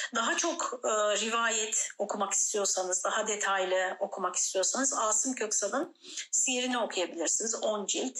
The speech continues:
Bir de, e, özellikle sahabeyi biraz daha yakından tanımak için ben Kur'an kursu yıllarımda, yani,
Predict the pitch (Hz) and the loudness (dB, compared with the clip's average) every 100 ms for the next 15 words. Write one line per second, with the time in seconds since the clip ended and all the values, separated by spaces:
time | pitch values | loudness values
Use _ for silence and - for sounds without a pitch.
0 | - 226 277 240 240 285 311 - 202 190 | -10 -4 -2 0 2 2 2 2 2 2
1 | 240 233 247 247 233 214 220 233 226 233 | 2 2 0 0 0 2 2 2 0 0
2 | 247 233 - 208 214 208 202 214 220 233 | 0 0 0 0 0 -2 -2 -2 -2 0
3 | 196 180 - 175 175 262 240 208 208 - | -2 -2 -2 -2 0 0 0 0 -2 -2
4 | 208 208 214 202 - 175 175 170 170 175 | 0 0 0 -2 0 0 0 -2 0 0
5 | 165 175 170 | 0 0 -2